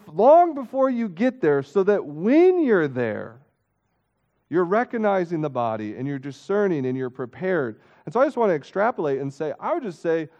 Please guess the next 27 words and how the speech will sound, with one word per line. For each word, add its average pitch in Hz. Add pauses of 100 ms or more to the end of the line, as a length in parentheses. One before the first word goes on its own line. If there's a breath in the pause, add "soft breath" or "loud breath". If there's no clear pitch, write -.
(140 soft breath)
most 254
of 185
us 156
probably 226
don't 196
think 190
about 160
communion 156
until 143
you 170
sit 151
down 143
and 131
you 131
look 147
at 127
the 131
bulletin 139
and 120
be 123
like, 117
"Oh, 165
we're 143
taking 135
communion 123
this 104
Sunday." -